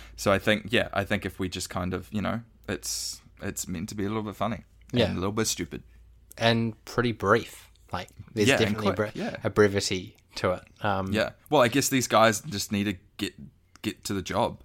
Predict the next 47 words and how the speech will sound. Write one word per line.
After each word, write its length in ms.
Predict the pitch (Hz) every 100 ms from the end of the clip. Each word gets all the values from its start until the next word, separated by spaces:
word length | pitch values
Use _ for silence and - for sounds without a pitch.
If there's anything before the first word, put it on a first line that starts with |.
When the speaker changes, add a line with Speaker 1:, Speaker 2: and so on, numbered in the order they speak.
| _ _ _
Speaker 2:
Yeah. 200 | 113 98
Speaker 1:
You 60 | 92
know? 180 | 104 143 -
Speaker 2:
Yeah. 140 | 113
Speaker 1:
They 60 | 92
just 120 | 85
need 80 | 87
to 60 | 90
get 180 | 117
it 80 | 101
done, 280 | - 104 123
but 140 | 113 87
then 120 | 95
all 160 | 95
of 60 | 92
a 40 |
sudden 300 | 92 98 95
it 80 | 92
takes 260 | - 92 -
one 200 | 101 95
murderer 320 | 95 95 92
to 100 | -
have 120 | 95
a 40 | 90 -
little 340 | 104 98 123 110
bit 140 | 98
of 80 | 95
a 40 |
conscience, 640 | - 95 123 117 135 - -
Speaker 2:
Mm. 140 | 123 110
Mm. 40 | 95 -
Speaker 1:
mention 440 | 120 135 - 110
money, 340 | 98 92 101 135 - - 160 -
<laughs> 420 | 127 120 - - -
and 160 | 110
then 60 | 104
it's 100 | 92
like, 140 | - -
"Okay, 160 | - 90
cool, 180 | - 78
yes, 160 | -
so 120 | - 95
let's 160 | 82
do 100 | -
this 160 | - -
Speaker 2:
Yeah. 160 | 107
Speaker 1:
thing." 340 | 98 135 -